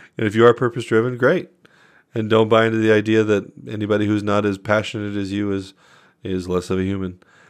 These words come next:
And I think that is one of the things that kind of has come from this purpose-driven idea. It, I don't know if it originated with Rick Warren. I, I feel like it kind of, he kind of spawned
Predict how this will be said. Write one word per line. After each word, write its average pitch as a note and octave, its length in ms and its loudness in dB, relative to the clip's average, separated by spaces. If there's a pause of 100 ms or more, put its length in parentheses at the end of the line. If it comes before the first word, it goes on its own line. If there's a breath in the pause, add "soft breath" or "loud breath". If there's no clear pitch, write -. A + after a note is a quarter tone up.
(180 loud breath)
And G#2+ 100 -2
I G2+ 60 2
think B2 180 -2
that A2+ 180 4
is A2+ 220 2
one G#2+ 140 0
of G#2 80 -6
the G#2 120 -2
things G#2+ 340 -6
that G2+ 180 -10
kind G2 240 -8
of G2 100 -8
has G2+ 160 -8
come G#2+ 300 -8
from G2 260 -10
this G2 160 -8
purpose-driven G2+ 580 -8
idea. G2+ 480 -8 (340 loud breath)
It, G#2 180 -8 (320)
I A2+ 80 0
don't C3+ 180 -2
know G2+ 160 2
if A#2+ 100 0
it C3+ 80 -2
originated C#3 520 -2
with C#3 440 -6
Rick B2+ 360 -10
Warren. B2 360 -6
I, G2 220 -8 (640 loud breath)
I F2 60 -14
feel G2 300 -4
like A2+ 180 0
it A2+ 140 -8
kind G#2+ 260 -8
of, G#2 60 -10
he G#2 160 -8
kind G#2 240 -6
of F#2 160 -4
spawned G2 640 -4